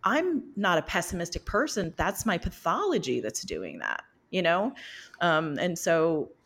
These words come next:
I wanted to be able to expand my <laughs> life a little bit and expand my world and be able to do things that enriched my life, um, without being afraid of them.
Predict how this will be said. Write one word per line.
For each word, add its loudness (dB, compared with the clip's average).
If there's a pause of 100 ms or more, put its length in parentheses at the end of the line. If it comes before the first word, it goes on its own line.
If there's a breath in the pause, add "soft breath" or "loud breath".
(120)
I 4
wanted 2
to -8
be 2
able 2
to -4
expand -2
my 2
<laughs> 4
life 6
a 6
little 2
bit 2
and -2
expand 0
my 0
world 2
and -4
be 0
able -2
to -6
do 0
things -2
that -4
enriched -2
my -4
life, -2 (400 loud breath)
um, 2
without 2
being 2
afraid -2
of -4
them. -14